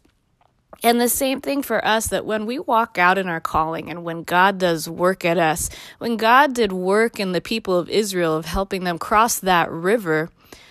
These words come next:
the people of Jericho are like, "Who are these people and who is that God?" And I am scared of it. And that's why they barred that wall of saying they're not coming in. And this is important because the walls that we face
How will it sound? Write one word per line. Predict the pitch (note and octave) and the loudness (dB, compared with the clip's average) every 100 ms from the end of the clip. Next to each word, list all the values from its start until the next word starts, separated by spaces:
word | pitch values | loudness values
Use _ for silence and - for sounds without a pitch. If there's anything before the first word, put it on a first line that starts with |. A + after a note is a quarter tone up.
| _ | _
the | - | -6
people | C4 E4+ A3+ | -4 0 0
of | F3+ | 0
Jericho | E3 F#3 G#3 G3 | 2 2 2 0
are | F3+ | -2
like, | F3 F3 - | -2 -4 -6
"Who | B3+ - | -10 -6
are | G3+ A3 | -6 -4
these | F#3 E3+ F3+ | -4 -6 -8
people | - A#3 - E3+ | -10 -10 -8 -8
and | E3+ E3 | -8 -8
who | A3+ | -4
is | A3 F#3+ | -4 -2
that | F3 E3+ - | -2 -4 0
God?" | F#3 D#3+ | 2 2
And | E3 - | -2 -4
I | F3+ | -4
am | G3 | -4
scared | - - F#3+ F#3 | -6 -2 0 0
of | D#3+ | -2
it. | E3 - | -6 -4
And | F#3 E3+ F#3 | -6 -4 2
that's | A3+ - - | 2 2 -6
why | F3+ E3+ A3 G3 F3 E3 - - - - | -6 2 6 6 6 2 -2 -18 -10 -2
they | E3+ | 0
barred | D#3+ D#3+ E3+ E3+ E3+ E3 E3 - - | 0 0 2 4 2 0 -4 -10 -4
that | D3+ D3+ - | 0 0 -2
wall | D#3+ D#3 C#3+ - - - | -4 0 0 -2 -8 -10
of | D#3+ | -8
saying | - F3 D#3 | -6 -6 -4
they're | D#3+ E3 | -2 0
not | D#3+ - | -2 0
coming | - E3 D#3+ | -2 -2 -6
in. | D3+ C#3+ F3+ _ _ - - - - | -8 -10 -16 _ _ -20 -20 -14 -4
And | B3+ | 0
this | D#4 - | 0 -2
is | D4+ | -4
important | D4 B3 C#4+ C#4+ A3+ A3 | -6 -4 -2 -2 -2 -6
because | A3 A3 G3 | -6 -6 -4
the | G3 | -4
walls | G3+ A3+ C#4 D#4+ | -2 2 2 2
that | C4 A#3 | -2 -4
we | G3+ A#3+ | -4 -8
face | A3+ - - B3 G3+ D#3 E3 - - | -10 -12 -4 0 0 -2 -4 -8 -10